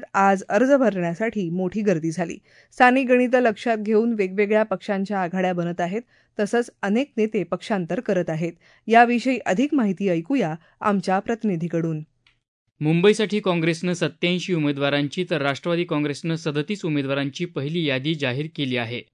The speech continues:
Speaker 2: तर राष्ट्रवादी काँग्रेस शरदचंद्र पवार पक्षानं आज सात उमेदवारांची पहिली यादी जाहीर केली. काँग्रेससोबत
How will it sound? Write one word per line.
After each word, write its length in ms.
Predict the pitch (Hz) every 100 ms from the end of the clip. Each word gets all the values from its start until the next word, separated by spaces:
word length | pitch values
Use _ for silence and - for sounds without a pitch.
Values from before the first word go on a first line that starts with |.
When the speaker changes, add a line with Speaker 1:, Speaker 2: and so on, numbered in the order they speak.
| 151
Speaker 2:
तर 80 |
राष्ट्रवादी 420 | 139 139 165 151 160
काँग्रेस 420 | 160 143 160 -
शरदचंद्र 420 | 151 143 151 143
पवार 240 | 147 143
पक्षानं 460 | 135 131 - 160 127 92 _ _ -
आज 160 | 156 165
सात 240 | - 170 180
उमेदवारांची 640 | 175 165 160 160 165 160
पहिली 380 | 180 147 147 170
यादी 240 | 139 123 151
जाहीर 280 | 131 120 117
केली. 220 | 123 117 - _ -
काँग्रेससोबत 520 | 170 202 208 202